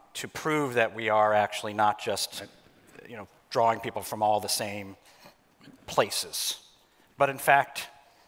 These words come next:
regardless of the, you know, my favorite example of this was I used to teach at Georgetown, and the convocation every year, we, uh, the students would march in carrying flags from every state and country they came from, and then we would have this wild diffusion of how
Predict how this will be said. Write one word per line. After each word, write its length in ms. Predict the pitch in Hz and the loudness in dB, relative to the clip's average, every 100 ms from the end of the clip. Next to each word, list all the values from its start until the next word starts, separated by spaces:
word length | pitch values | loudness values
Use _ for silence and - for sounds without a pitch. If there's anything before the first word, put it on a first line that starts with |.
| _ _ _ _ - - _ _ _ _ _ _ _ - | _ _ _ _ -20 -20 _ _ _ _ _ _ _ -16
regardless 520 | 123 123 123 117 113 | -2 2 4 2 -4
of 200 | 117 101 | -6 -6
the, 280 | 101 113 107 - - - - - - - _ _ - | 0 0 0 -4 -16 -18 -18 -18 -20 -20 _ _ -20
you 60 | |
know, 80 | 92 - _ _ _ - - - | -20 -20 _ _ _ -20 -20 -20
my 180 | 110 117 | -8 -2
favorite 260 | 151 143 | 0 0
example 300 | 117 113 - | -2 -4 -4
of 40 | 101 | -6
this 160 | 104 | -8
was 140 | 101 95 | -8 -6
I 80 | 101 | -6
used 160 | 98 | -8
to 80 | 104 | -12
teach 180 | 113 92 | -14 -14
at 80 | 85 | -8
Georgetown, 500 | 104 107 - 95 95 | -4 -4 -6 -8 -8
and 100 | 90 | -10
the 40 | |
convocation 640 | - 113 104 - 110 - 101 | -2 -2 -2 -6 -6 -6 -6
every 220 | 95 98 | -6 -8
year, 260 | 95 95 | -6 -6
we, 200 | 92 98 92 101 | -8 -10 -12 -12
uh, 100 | 104 | -10
the 80 | 98 | -8
students 360 | - 123 110 | -8 -8 -10
would 100 | 113 | -8
march 320 | 104 101 - 113 | -4 -4 -4 -4
in 320 | 107 104 98 | -4 -6 -12
carrying 440 | - 110 104 104 95 | -4 -2 -2 -4 -8
flags 560 | - 107 104 104 104 | 0 4 4 2 -2
from 120 | - | -8
every 240 | 98 101 101 | -6 -6 -6
state 440 | - - 98 98 | -6 -4 -6 -6
and 100 | 95 | -12
country 340 | - 113 - 92 | -6 -6 -4 -10
they 140 | 90 | -10
came 280 | - 98 101 | -10 -12 -10
from, 180 | 101 92 | -8 -8
and 80 | |
then 100 | 95 98 | -10 -10
we 60 | |
would 120 | 95 | -6
have 160 | 104 98 | -4 -4
this 180 | 98 - | -6 -4
wild 280 | 101 104 98 | 0 0 -2
diffusion 520 | 95 107 110 107 95 | -10 -12 -12 -12 -14
of 60 | |
how 340 | - 104 95 | -6 -4 -4